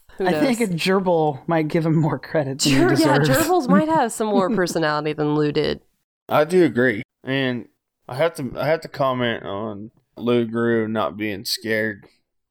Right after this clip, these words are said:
Speaker 3: Whenever he was out in the forest, I could see him kinda diff-, like, change, like, whenever he was with the, walking with the flashlight, and you could hear the, you know, what, what we now know as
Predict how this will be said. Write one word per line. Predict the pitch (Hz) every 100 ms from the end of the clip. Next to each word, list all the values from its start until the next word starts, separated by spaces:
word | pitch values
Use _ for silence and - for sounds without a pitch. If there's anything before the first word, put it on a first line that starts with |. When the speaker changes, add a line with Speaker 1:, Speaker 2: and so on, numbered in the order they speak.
| _ _ _ _
Speaker 3:
Whenever | 110 113 127 135 127
he | 143 160
was | 151 123 113 - - - - _ _ -
out | 104 120 120
in | 117 110
the | 98
forest, | - 131 131 110 80 - - _ _ _ _ _ _ -
I | 135
could | 127
see | 117 139 143
him | 120
kinda | 123 120 120
diff-, | 113 123 120
like, | 113 120 78 104 -
change, | - 123 120 123 117
like, | 120 123
whenever | 123 117 117 120
he | 123
was | 110 120 -
with | 123 113
the, | 113
walking | 113 120 120
with | 120
the | 123
flashlight, | 120 120 120 - 120 117 76 78 - _ -
and | 110
you | 107
could | 117
hear | 117 120 117
the, | 113 110 - _ _ _ _ -
you | 90 123
know, | 113 107 - -
what, | 120 113 -
what | 117 120 104
we | 117
now | 120 127 123
know | 123 123 123
as | 117 120 120 -